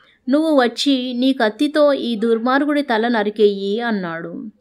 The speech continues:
పతంగుడికి అకస్మాత్తుగా గుండె ఆగిపోయినట్టు అనిపించింది. వాడి దగ్గర ఉన్న కొయ్య కత్తి తలలు నరకదు సరే కదా, దాన్ని ఒర నుంచి పైకి తీస్తే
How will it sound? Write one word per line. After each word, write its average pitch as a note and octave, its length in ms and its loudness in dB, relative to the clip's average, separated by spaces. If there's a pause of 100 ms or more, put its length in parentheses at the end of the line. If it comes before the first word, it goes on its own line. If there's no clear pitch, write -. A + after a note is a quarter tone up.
(140)
పతంగుడికి D#4 600 2
అకస్మాత్తుగా C4 880 0
గుండె A3+ 400 2
ఆగిపోయినట్టు G#3 1040 -2
అనిపించింది. F3+ 880 -8 (320)
వాడి C#4 260 2
దగ్గర C#4 340 4
ఉన్న C4 560 4
కొయ్య A#3 280 2
కత్తి A#3+ 580 -2
తలలు A#3+ 320 2
నరకదు B3+ 640 0
సరే A3+ 340 -2
కదా, G#3 520 -4 (400)
దాన్ని B3+ 560 2
ఒర A3 260 2
నుంచి D4+ 300 2
పైకి A#3+ 420 0
తీస్తే A3 680 -2